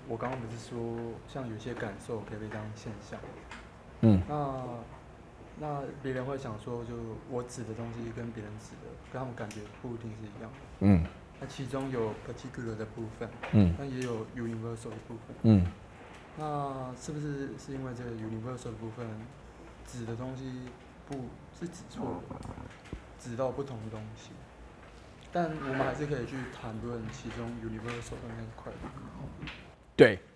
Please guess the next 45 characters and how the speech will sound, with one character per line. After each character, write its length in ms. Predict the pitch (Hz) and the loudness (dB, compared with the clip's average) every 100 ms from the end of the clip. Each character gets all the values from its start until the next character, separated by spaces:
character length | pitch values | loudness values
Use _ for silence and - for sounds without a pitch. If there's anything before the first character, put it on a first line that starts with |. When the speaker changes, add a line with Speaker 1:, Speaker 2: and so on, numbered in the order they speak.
| - - - - - - - | -20 -20 -20 -20 -20 -4 12
Speaker 2:
这 160 | 226 | 12
个 180 | 156 131 | 12 8
刚 280 | 123 175 180 | 10 12 12
好 240 | 160 95 92 | 10 4 0
说 300 | - 165 151 | 8 10 10
明 300 | 123 135 175 | 8 8 10
为 200 | 170 120 | 10 10
什 200 | - 101 | 4 2
么 260 | 104 92 - | 2 2 4
亚 160 | 120 | 6
里 40 | 127 | 8
士 120 | - | 8
多 100 | 139 | 8
德 160 | 127 113 | 10 8
继 260 | - 143 | 8 8
承 160 | 113 107 | 8 6
了 120 | 107 | 2
苏 180 | - 127 | 4 6
格 80 | 123 | 8
拉 140 | 117 | 10
底 160 | 113 101 | 8 8
Elenchus， 720 | 127 123 104 - 95 - - - - - | 10 10 6 0 0 -2 -6 -10 -18 4
就 120 | 113 | 10
refutation 680 | 120 113 117 110 117 104 | 10 10 8 10 8 8
继 180 | 95 92 | 4 4
承。 120 | 90 - - - - - - - | 2 -4 -10 -20 -18 -16 -14 6
当 160 | - 185 | 12 12
你 60 | |
看 160 | 151 202 | 12 12
到 80 | 190 | 12
个 60 | |
现 120 | 165 175 | 10 10
象， 140 | 160 | 8
你 60 | 120 | 10
做 180 | 160 | 10
出 80 | 139 | 10
来 80 | 131 | 10
跟 160 | 156 147 | 8 10
别 140 | 135 | 10
人 200 | 127 127 - - - - - - - | 10 6 -2 -18 -20 -20 -20 -14 8
一 100 | 190 | 12
开 180 | 185 180 | 12 12
始 280 | 170 104 - - - - | 8 -2 -6 -14 -20 -2
两 240 | 131 131 | 6 8
个 160 | 131 151 | 10 6